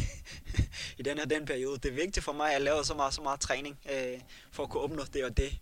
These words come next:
Altså, det er vigtigt for mig, at jeg ikke tager i byen, for eksempel,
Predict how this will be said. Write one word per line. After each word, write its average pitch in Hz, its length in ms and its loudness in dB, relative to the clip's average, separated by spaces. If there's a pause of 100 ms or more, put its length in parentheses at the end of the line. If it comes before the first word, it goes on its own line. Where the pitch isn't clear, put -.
Altså, 127 260 -8
det 147 60 2
er 127 60 -2
vigtigt 160 320 2
for 151 100 -4
mig, 143 240 6
at 139 180 0
jeg 120 240 4
ikke 151 260 0 (2000)
tager 185 140 12
i 156 80 2
byen, 156 260 0
for 147 80 2
eksempel, 135 400 2